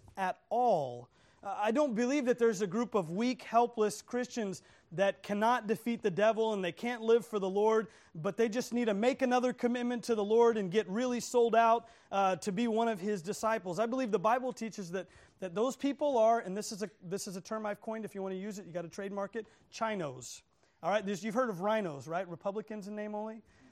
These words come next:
These people are chinos, Christians in name only, right? They're professing Christians,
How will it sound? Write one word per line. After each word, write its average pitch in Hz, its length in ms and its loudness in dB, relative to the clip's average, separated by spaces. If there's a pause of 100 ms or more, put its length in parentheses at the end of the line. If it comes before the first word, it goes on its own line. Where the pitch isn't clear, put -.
(120)
These 220 120 -6
people 226 260 -2
are 170 240 0
chinos, 180 540 -2
Christians 175 720 -4 (320)
in 185 360 -2
name 175 380 -2 (160)
only, 165 520 -2
right? 175 260 2 (180)
They're 202 120 2
professing 277 640 4
Christians, 196 640 -6